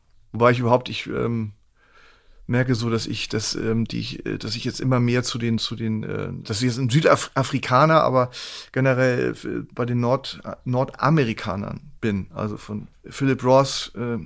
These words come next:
Richard Ford, äh, auch, äh, unbekannte, ähm, äh, unbekanntere Dennis Johnson oder Richard Yates, Yates, wie er auch schon wird, oder so. Das sind so die großen Meister, die, die, äh, auch, auch Tom Wolfe,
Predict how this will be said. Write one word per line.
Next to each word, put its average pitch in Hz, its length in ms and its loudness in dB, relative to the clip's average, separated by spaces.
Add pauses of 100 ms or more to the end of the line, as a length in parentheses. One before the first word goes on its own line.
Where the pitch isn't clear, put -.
(140)
Richard - 260 -6
Ford, 123 460 -2 (240)
äh, 117 100 0
auch, - 320 -2
äh, - 40 -2 (280)
unbekannte, 131 920 0
ähm, 120 220 -4
äh, - 40 -6 (100)
unbekanntere 131 560 -2
Dennis 117 300 -4
Johnson 123 340 -2
oder 107 260 -2
Richard 113 320 -8
Yates, 123 440 -2 (520)
Yates, - 520 -2 (140)
wie 104 60 -10
er 92 180 -4
auch 107 280 -6
schon 123 260 0
wird, 117 160 0
oder 104 340 -2 (260)
so. 120 180 2
Das 123 200 2
sind 139 120 2
so 131 140 2
die 123 260 2
großen 131 280 0
Meister, 127 300 2
die, 120 160 -4
die, 127 260 -4
äh, 107 180 -4
auch, - 340 -6
auch 113 120 -6
Tom 151 320 2
Wolfe, 170 460 4